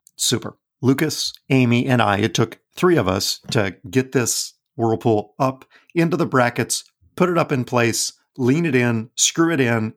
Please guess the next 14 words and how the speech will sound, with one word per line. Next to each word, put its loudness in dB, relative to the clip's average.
Everything's -2
tight, -2
solid. 2
We're 2
great. -2
Super. -2
Really? 0
Yep. -2
Okay, -2
fine. -2
Go 2
plug 0
it 4
in, 0